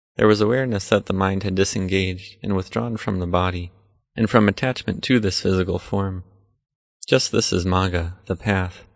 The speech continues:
the way of practice for the eradication of greed, hatred, and delusion. Once the path is seen in this way, then greed, hatred, and delusion begin to fade away, because it is just this experience of magga that destroys these defilements,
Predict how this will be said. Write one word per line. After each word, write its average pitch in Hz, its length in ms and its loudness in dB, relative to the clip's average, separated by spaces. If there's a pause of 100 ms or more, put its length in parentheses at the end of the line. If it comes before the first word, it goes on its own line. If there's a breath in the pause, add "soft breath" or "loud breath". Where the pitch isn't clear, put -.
(560)
the - 80 0
way 113 160 4
of 101 140 -4
practice 104 440 0
for - 180 0
the 95 120 2
eradication 95 800 0
of 101 140 -8
greed, 104 380 -2
hatred, 95 320 0
and 92 160 -2
delusion. 95 560 -2 (800)
Once 120 220 -2
the 95 100 2
path 107 340 -2
is 95 100 2
seen 113 280 0
in 92 100 0
this 90 220 -2
way, 92 320 0 (520 soft breath)
then 104 140 0
greed, 123 220 -2
hatred, 120 340 -2
and 95 140 0
delusion 92 480 0
begin 95 300 0
to - 80 -16
fade 101 260 2
away, 92 440 2 (200)
because 107 320 2
it 110 120 4
is 107 120 2
just - 280 0
this 107 180 0
experience 101 560 0
of 95 140 2
magga 95 480 -2 (100)
that - 140 -2
destroys 117 480 0
these 95 220 -2
defilements, 95 840 -4